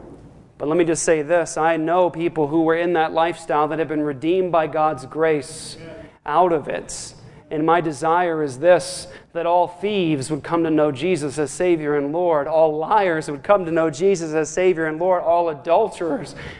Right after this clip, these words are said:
would come to know Jesus as Savior and Lord, and all those who identify as homosexual would come to know Jesus as Savior and as Lord,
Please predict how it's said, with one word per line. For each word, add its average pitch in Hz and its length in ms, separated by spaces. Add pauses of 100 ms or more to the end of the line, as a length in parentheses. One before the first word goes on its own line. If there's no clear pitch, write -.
(100)
would 185 120
come 202 200
to 196 60
know 180 160
Jesus 170 400
as 170 140
Savior 185 380
and 170 160
Lord, 190 300 (220)
and 175 160
all 196 220
those 196 340
who 185 120
identify 175 600
as 165 120
homosexual 170 680
would 151 140
come 180 200
to 165 80
know 151 200
Jesus 143 420
as 139 160
Savior 165 460
and 151 160
as 135 160
Lord, 165 340